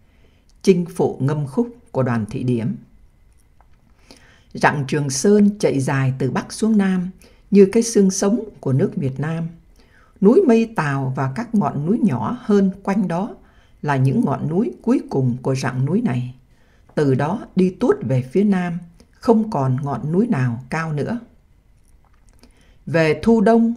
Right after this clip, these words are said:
đỉnh Mây Tàu thường có mây bao phủ, nên nó mới có cái tên là Mây Trăng. Tuy nhiên, đối với vùng miền Đông Nam Phần, Mây Tàu có một vị trí chiến lược quan trọng. Người sĩ quan cấp càng cao càng có nhãn quan đặc biệt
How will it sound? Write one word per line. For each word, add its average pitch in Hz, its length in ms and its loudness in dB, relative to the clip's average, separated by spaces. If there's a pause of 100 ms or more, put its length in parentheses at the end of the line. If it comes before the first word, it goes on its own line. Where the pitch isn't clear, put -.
(120)
đỉnh 165 280 2
Mây 214 240 4
Tàu 139 300 -6
thường 131 260 -2
có 226 80 -2
mây 208 240 4
bao 202 300 -2
phủ, - 360 -4 (360)
nên 185 220 2
nó 208 100 2
mới 240 180 4
có 269 140 -6
cái 262 240 -6
tên 196 200 2
là 131 180 -2
Mây 190 360 2
Trăng. 208 280 -2 (720)
Tuy 185 140 6
nhiên, 190 360 4 (160)
đối 190 180 2
với 254 140 0
vùng 131 360 0
miền 120 220 2
Đông 170 200 -4
Nam 170 280 -6
Phần, 120 240 -2 (580)
Mây 220 300 2
Tàu 135 340 -2
có 139 80 -2
một - 240 -2
vị 131 240 -2
trí 226 260 -2
chiến 240 240 -2
lược 185 300 -4
quan 190 260 -2
trọng. 135 200 -10 (640)
Người 147 220 2
sĩ 165 300 -4
quan 202 300 0 (120)
cấp 285 120 -2 (140)
càng 127 320 -2
cao 190 300 -2 (200)
càng 135 320 -2
có 180 80 -4
nhãn 220 340 0
quan 175 260 -6
đặc 131 200 -8
biệt 135 220 -2